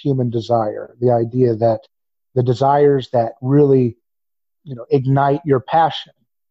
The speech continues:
are inherently yours, that, you know, you really desire that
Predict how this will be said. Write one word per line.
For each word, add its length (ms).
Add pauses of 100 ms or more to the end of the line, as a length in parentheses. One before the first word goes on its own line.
(200)
are 460
inherently 600
yours, 800
that, 200
you 120
know, 160
you 180
really 400
desire 640
that 260